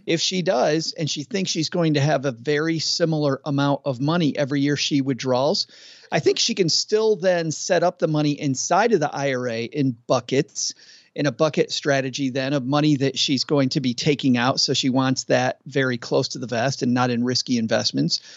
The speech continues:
and then leave the rest in more of a long-term approach, but it's all inside of the, inside of the I R A.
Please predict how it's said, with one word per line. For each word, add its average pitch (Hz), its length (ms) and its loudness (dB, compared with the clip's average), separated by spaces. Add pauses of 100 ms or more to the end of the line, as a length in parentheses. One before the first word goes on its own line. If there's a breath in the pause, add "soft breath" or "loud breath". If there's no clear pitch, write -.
(160 loud breath)
and 143 100 2
then 147 200 2
leave 156 200 0
the 123 120 0
rest 147 340 0
in 139 80 2
more 127 160 0
of 120 80 -2
a 123 60 -4
long-term 127 480 -2
approach, 117 420 -4
but 127 120 -2
it's 113 120 -6
all 131 220 2
inside 117 400 -2
of 113 160 -8
the, 110 260 -8 (140)
inside 123 360 0
of 113 60 -4
the 110 140 -6
I 120 160 -4
R 120 100 -4
A. 123 240 -6